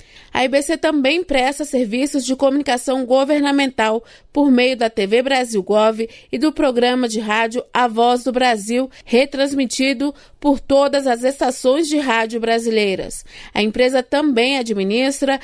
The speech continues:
a Rede Nacional de Comunicação Pública, hoje consolidada na área de T V,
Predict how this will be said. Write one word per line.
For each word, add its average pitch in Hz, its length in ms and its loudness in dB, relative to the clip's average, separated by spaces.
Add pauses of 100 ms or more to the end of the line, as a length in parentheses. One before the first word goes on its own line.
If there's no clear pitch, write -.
(200)
a 269 120 -2
Rede 269 360 0
Nacional 254 480 -2
de 247 80 -6
Comunicação 254 580 -2
Pública, 254 640 -2 (300)
hoje 262 360 4
consolidada 254 840 0
na 226 100 -2
área 208 220 0
de 214 120 -8
T 285 140 0
V, 226 260 2